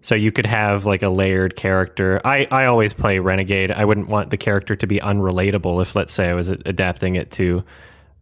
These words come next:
um, the, you know, a television show. I would make it so that they have some character, you know, they're, you know, not completely sociopathic or anything, uh,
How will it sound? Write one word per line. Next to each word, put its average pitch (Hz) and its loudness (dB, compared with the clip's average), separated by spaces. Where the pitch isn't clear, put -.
um, 87 -2
the, 85 -2
you 95 -4
know, 82 -6
a - -14
television 98 0
show. 87 -2
I 101 2
would 101 2
make 117 2
it 101 -4
so 123 2
that 104 0
they 104 0
have 101 -2
some 117 0
character, 95 0
you 98 -2
know, 95 2
they're, 95 -2
you 107 -4
know, 92 -4
not 107 -2
completely 110 0
sociopathic 101 0
or 110 0
anything, 92 -2
uh, - 0